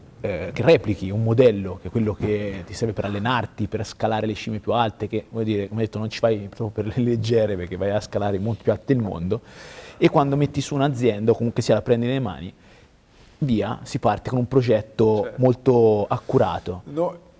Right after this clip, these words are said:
Speaker 2: progetto molto accurato e progetto, eh, che aveva la mission fin dall'inizio di produrre un olio extravergine d'oliva toscano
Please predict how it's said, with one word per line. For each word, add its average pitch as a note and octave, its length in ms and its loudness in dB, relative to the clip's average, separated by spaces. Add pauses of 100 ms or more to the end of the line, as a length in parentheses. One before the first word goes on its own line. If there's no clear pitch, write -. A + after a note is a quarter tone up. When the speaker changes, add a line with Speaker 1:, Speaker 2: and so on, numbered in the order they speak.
(180)
Speaker 2:
progetto F#3 440 4
molto F#3 260 4
accurato G3 640 8
e C#3+ 120 10
progetto, D3 800 4
eh, C#3+ 300 -2
che D3 120 -2
aveva D#3 260 4
la D#3 120 6
mission E3 380 -2
fin D#3+ 200 -4
dall'inizio D#3+ 520 0
di C3 120 -4
produrre B2+ 680 0
un C#3+ 140 -8
olio A#2 520 2 (380)
extravergine C3+ 680 -6
d'oliva C3 400 -2
toscano A2+ 880 0